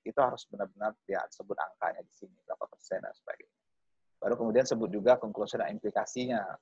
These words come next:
ya, satu, satu dua kalimat di, di bagian abstrak itu. Nah, kita lihat nih contohnya ya. Yang saya, saya merahkan itu. This study explore the pattern. Ini kan objektif ini, yang pertama ini. Ini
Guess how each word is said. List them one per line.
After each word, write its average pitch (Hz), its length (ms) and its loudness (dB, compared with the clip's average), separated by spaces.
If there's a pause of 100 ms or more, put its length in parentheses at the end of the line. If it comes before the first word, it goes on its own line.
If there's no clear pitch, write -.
ya, 101 160 -2
satu, 98 560 -6 (720)
satu 101 240 -4
dua 98 240 2
kalimat 95 400 -2 (160)
di, 92 80 -14 (480)
di - 160 -8
bagian - 320 -8
abstrak - 400 -10
itu. - 320 -10 (840)
Nah, 110 80 -2
kita 117 160 6
lihat 131 160 10
nih 123 80 -2
contohnya 110 480 4
ya. 101 100 4 (2000)
Yang - 80 -10
saya, 101 160 6
saya 107 160 6
merahkan 95 400 2
itu. - 240 -2
This 123 200 2
study 156 200 12
explore 120 560 10 (560)
the 101 80 -2
pattern. 104 400 8
Ini 113 160 4
kan 135 160 12
objektif 117 440 6
ini, 104 200 2
yang - 160 -12
pertama 95 320 2
ini. 92 160 -2 (200)
Ini 110 60 0